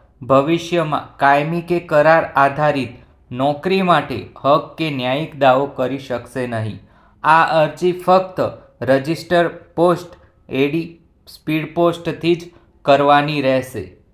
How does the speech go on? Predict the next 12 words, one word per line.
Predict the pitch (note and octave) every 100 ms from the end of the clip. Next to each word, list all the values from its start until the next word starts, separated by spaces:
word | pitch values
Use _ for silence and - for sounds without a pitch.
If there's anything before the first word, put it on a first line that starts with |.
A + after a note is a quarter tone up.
| _ _ _ _ _ _ -
અનિવાર્ય | D3 F#3 F3+ F3 E3+ F3+ F3+
સંજોગોમાં | F3 D#3 D3+ E3+ E3 D#3+ C3 G#2+ - - _ B2+
જાહેરાત | A2+ C#3+ C#3+ D#3 E3+ C#3+ -
રદ | B2+ C#3 E3+ E3+
કે | - F3
ફેરફારના | E3+ E3 D3+ D3+ D#3 E3+ E3+ D#3 C3 - - _ -
કરવાનો | D3+ D3+ E3 E3 E3+
અધિકાર | - D3 C#3 F#3 F#3 D#3 A2 A2+ - - _ _ _ _ _ _ _ -
કચેરીના | D3 D3 F3 E3+ D#3+ C#3+ D3+ E3 E3 _ _ _ _ A#2
વડાને | B2+ C3+ C#3+ D3 D#3+ -
અબાધિત | D3 C#3+ C#3+ C3+ C#3+ D3 - C#3
રહેશે. | C3 B2 A2 -